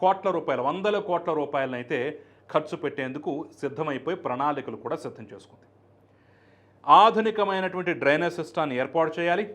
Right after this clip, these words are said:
దాంతోపాటుగా స్టామ్ వాటర్ అంటే వర్షపు నీరు, వరద నీరును కూడా కంట్రోల్ చేసే విధంగా, దాన్ని నివారించే విధంగా కొన్ని కాలువల్ని, కొన్ని వ్యవస్థలను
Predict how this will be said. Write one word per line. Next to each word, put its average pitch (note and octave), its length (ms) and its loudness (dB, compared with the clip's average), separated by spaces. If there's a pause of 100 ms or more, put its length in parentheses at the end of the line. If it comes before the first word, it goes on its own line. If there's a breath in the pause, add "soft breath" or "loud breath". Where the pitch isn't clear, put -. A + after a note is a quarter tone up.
(1080)
దాంతోపాటుగా F#3+ 720 8 (100)
స్టామ్ G#3 380 2
వాటర్ E3 320 4 (300)
అంటే G#3+ 160 0 (160)
వర్షపు G3+ 460 0
నీరు, F3+ 200 0 (160)
వరద F3+ 220 4 (100)
నీరును F3+ 360 0
కూడా D3+ 180 6 (520 loud breath)
కంట్రోల్ G#3 440 4
చేసే E3+ 300 -2
విధంగా, B2 360 0 (760 soft breath)
దాన్ని F3 260 4
నివారించే G3+ 600 6
విధంగా B2 380 0 (500)
కొన్ని F#3+ 200 0 (120)
కాలువల్ని, F#3 560 4 (440)
కొన్ని E3+ 200 -2
వ్యవస్థలను F3 560 2